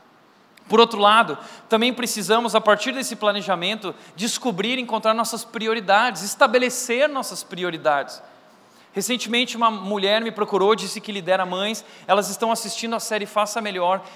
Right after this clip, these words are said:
e elas falaram, "Tiago, como nós podemos fazer melhor? É muita coisa."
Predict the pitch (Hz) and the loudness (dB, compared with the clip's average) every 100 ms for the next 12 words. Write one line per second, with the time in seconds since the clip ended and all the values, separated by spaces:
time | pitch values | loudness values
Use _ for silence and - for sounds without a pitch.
0 | - 202 226 226 220 214 214 254 269 233 | -4 -2 0 0 0 0 -2 -2 0 0
1 | 277 294 294 285 262 254 277 - 254 247 | -2 0 -2 -2 -2 -4 -4 -4 -2 -2
2 | 247 240 269 254 247 339 330 294 247 240 | -2 -2 0 0 2 2 2 0 2 2
3 | 226 196 | 2 -2